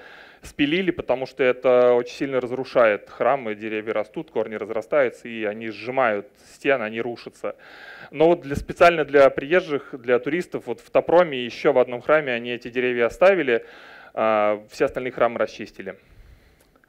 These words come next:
Значит, ну, как я сказал, это Сием Рип, э, откуда стоит изучать, куда нужно приезжать для того, чтобы посмотреть на Анкор.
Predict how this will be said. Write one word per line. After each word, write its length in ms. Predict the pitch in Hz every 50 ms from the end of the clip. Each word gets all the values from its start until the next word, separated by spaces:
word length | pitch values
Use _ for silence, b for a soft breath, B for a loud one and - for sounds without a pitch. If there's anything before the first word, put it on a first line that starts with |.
| B B B B B B B B -
Значит, 280 | 143 131 - 170 151
ну, 80 | 175 180
как 160 | 202 185 180
я 80 | 190 156
сказал, 380 | - - 165 160 175 156 135
это 140 | 123 - 135
Сием 300 | - - 165 156 156 156
Рип, 360 | 165 214 247 - - _ -
э, 300 | 151 143 139 135 135 135
откуда 380 | 131 135 - - 156 139 123 123
стоит 400 | - - 151 131 123 120 120 -
изучать, 520 | 120 123 127 - - 143 120 113 - -
куда 280 | - _ 143 131 131 127
нужно 240 | 123 117 113 120 117
приезжать 520 | - 139 131 127 127 123 135 117 110 110
для 120 | 107 110
того, 220 | 107 117 110 110 107
чтобы 240 | - - 117 107 104
посмотреть 680 | - - - - 123 120 - 120 113 104 - - - -
на 580 | 110 104 101 101 101 101 101 98 98 101 98
Анкор. 400 | 101 113 - - 196 226 233 226